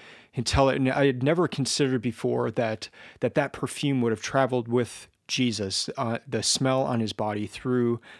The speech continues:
that Passion Week, through, through his death, uh, the, the torture before his death. And you, you think of all the people that he came in contact with,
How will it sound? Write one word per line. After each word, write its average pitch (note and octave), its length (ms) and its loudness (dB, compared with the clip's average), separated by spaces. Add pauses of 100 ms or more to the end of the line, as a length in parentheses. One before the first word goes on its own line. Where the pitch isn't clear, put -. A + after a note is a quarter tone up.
(140)
that A2 240 0
Passion A2+ 480 -4
Week, G#2+ 240 -6
through, A#2 520 -2 (360)
through B2 340 0
his G#2 240 -4
death, - 520 -4
uh, G#2 500 -8
the, G#2 300 -6 (140)
the A2 140 -8
torture B2+ 420 0
before A2+ 320 -4
his G#2 140 -6
death. G#2+ 340 -4 (640)
And C3+ 380 2
you, D3 260 0
you C#3+ 100 -2
think E3 200 0
of A#2+ 100 -2
all C#3+ 180 4
the D3 80 4
people C#3 300 -2
that A#2 200 -2
he A#2+ 260 -2
came C3 260 -2
in A#2 80 0
contact A2 540 -4
with, G2+ 260 -12